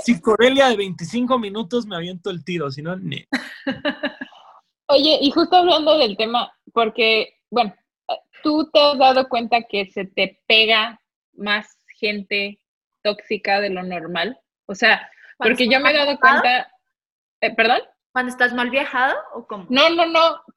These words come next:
Speaker 2: Yo me he dado cuenta que cuando tienes el, el, el sinónimo de artista, ¿no? O el adjetivo, eh, como que ese grupo de personas, se, hay, hay, hay personas que se alimentan de estar con es-,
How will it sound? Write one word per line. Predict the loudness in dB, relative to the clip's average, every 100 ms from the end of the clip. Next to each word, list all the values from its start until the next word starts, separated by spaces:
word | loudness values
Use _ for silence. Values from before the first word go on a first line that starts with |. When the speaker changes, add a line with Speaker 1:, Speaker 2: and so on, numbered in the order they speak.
| _
Speaker 2:
Yo | -6 -2
me | 0
he | 2
dado | 2
cuenta | 2 -4 -6
que | -6
cuando | -6 -6 -6
tienes | -8 -8 -6
el, | -4 -4 -4
el, | -4 -4
el | -4 -6 -8 -10
sinónimo | -6 -4 -4 -4 -2 -2 -2 -10 _ _ _ -6
de | -2
artista, | -2 -2 -4 -2 -6 -6 _ -16
¿no? | -14 -14 _ -10
O | -6
el | -6
adjetivo, | -6 -10 -8 -10 -10 _ _ _ _ _ _ _ 0
eh, | 2 2 0
como | -2 0
que | 0
ese | 0 0
grupo | 0 0 4
de | 4 2
personas, | 0 -2 -2 -4 -2 -2 -4 -12 _ _ _ _ _ _
se, | -8 0 2
hay, | 4 0 0
hay, | 0 0 0
hay | -2 0
personas | -2 -8 -8
que | -8
se | -2 2
alimentan | 2 2 0 0 0 0 -2 -2 -6 -14 _ _ _
de | 0 0
estar | 2 2 2 0
con | -4 -4
es-, | -6